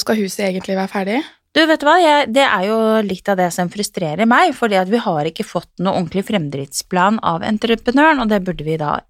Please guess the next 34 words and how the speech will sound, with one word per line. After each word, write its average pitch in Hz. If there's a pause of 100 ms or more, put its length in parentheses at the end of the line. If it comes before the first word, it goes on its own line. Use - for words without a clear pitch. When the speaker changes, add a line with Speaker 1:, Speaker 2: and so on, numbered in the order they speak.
(140)
Speaker 2:
selvfølgelig 165
ha 196
fått. - (160)
Så 226 (320)
jeg 208
lurer 190
på 170
om 175
jeg 175
bare 170
må 175
ta 175
tak -
i 180
det 254 (120)
og 214
se -
litt 160 (100)
på 180 (720)
når 180
ting 151
skal -
være 160
ferdig 165
og 160
forventet 165
ferdig. 175 (680)
Ehm, 196 (120)
men, 233
eh, 233
antageligvis, 208
eh, 190
allerede 175
april, 156